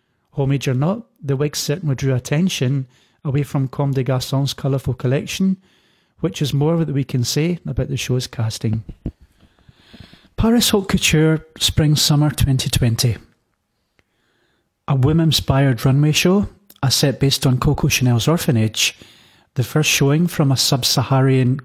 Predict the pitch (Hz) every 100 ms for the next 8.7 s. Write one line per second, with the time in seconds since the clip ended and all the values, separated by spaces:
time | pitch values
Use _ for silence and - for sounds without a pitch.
0 | - 123 - 139 - 117 120 143 151 127
1 | 120 131 - - - _ _ - 143 139
2 | 160 170 - 165 147 139 - 131 127 -
3 | 135 123 127 - 135 117 104 - 113 -
4 | _ _ _ _ _ _ 160 135 143 151
5 | 185 - 156 - 208 156 135 131 123 113
6 | 123 117 135 175 190 - - 135 131 151
7 | - 151 151 - 139 127 - - 123 -
8 | 120 - 147 160 131 120